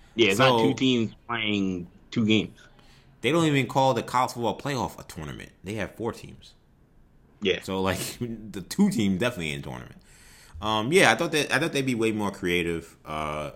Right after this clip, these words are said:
Speaker 2: but, you know, the, the issues laid out make a lot of sense. Um, I'm, I'm happy basketball comes back, but I, I, you know, obviously we're all, I'm still concerned about these players' health,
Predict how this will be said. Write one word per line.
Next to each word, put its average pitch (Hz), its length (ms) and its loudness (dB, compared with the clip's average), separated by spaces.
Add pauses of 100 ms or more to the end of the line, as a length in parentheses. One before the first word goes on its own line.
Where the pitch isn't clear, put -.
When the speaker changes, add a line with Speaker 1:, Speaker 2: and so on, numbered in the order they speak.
(120)
Speaker 2:
but, 85 340 -8
you 82 200 -14
know, 82 220 -8
the, 73 460 -14
the 85 280 -10
issues 90 340 -6
laid 78 180 -4
out 71 240 -6
make 67 160 -12
a 65 40 -16
lot 62 160 -12
of 55 80 -14
sense. 62 420 -18 (480)
Um, 67 540 -8 (920)
I'm, 82 240 -8
I'm 82 200 -4
happy 131 320 4
basketball 123 420 0
comes 123 300 -4
back, 110 480 0
but 90 380 -4 (100)
I, 82 240 -8
I, - 100 -6
you 82 120 -8
know, 76 140 -8
obviously 92 440 -2
we're 82 180 -4
all, 85 240 -4
I'm 78 140 -10
still 98 240 -4
concerned 76 340 -10
about 69 220 -10
these 71 120 -12
players' 67 300 -12
health, 69 300 -10